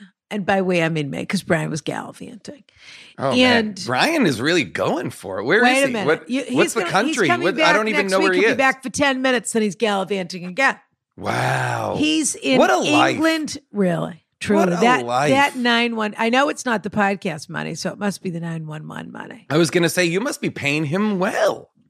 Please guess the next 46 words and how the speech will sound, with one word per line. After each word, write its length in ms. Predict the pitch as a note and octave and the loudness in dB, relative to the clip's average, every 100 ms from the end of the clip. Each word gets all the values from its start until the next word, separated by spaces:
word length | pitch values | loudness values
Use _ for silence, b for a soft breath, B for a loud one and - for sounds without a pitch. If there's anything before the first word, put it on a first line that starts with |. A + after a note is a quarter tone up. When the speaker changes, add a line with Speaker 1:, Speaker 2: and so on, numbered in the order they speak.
| - | -8
Speaker 1:
Too 200 | - B3 | 0 2
well, 240 | G#3+ A3 E3+ | 4 2 4
that's 340 | G3 F#3 - | 2 2 0
for 140 | - E3+ | -4 -2
sure. 220 | - D#3 | 0 -2
I'm 100 | C#3 | -4
paying 240 | D3+ B2 | -6 -8
him 100 | - | -14
too 160 | D#3+ - | -14 -14
well. 180 | A#2+ G#2 | -12 -14
There's 160 | - | -14
no 120 | D#3+ D3 | -14 -14
question. 440 | D#3+ D3+ - - | -14 -14 -16 -8
And 140 | G#3 A3 | 0 2
in 140 | A3+ | 2
fact, 360 | - C#4 C4+ A3 | 4 4 2 0
while 220 | A3+ A3+ | 2 2
he 80 | A3 | 2
was 140 | F3+ | -2
gone, 280 | - F#3+ F3+ | -2 0 -2
we 100 | E3 | -4
probably 340 | E3+ F3 E3+ | -2 -2 -2
should 200 | E3 F#3 | -4 -4
have 120 | E3 - B B B | -6 -10 B B B
stopped 500 | - - A#3 G#3 G#3 | -10 0 2 2 0
his 100 | F#3 - | -8 -12
direct 300 | E3+ E3 - | -12 -12 -12
deposit 560 | - E3+ D#3+ E3 E3 - | -8 -6 -6 -10 -12 -10
and 80 | |
then 120 | D#3+ D#3 | -12 -10
started 500 | - F3+ D#3 D3+ B2+ | -4 -2 -2 -6 -10
a 60 | |
new 180 | D3 C#3+ | -10 -8
system. 480 | - D3 - - C#3+ | -8 -8 -10 -12 -16
And 120 | - F#3 | -16 -10
when 120 | F#3 | -8
he 60 | D#3+ | -4
came 220 | E3+ D3+ | -6 -4
back, 300 | F#3 F3 - | -4 -4 -2
you 100 | C4 | 0
know, 60 | G3 | 0
Speaker 2:
You 60 | |
Speaker 1:
change 340 | A3+ C4+ C4 A#3+ | 2 2 2 2
the 80 | |
Speaker 2:
should 80 | B3 | 2
Speaker 1:
lo-, 160 | A3 | 4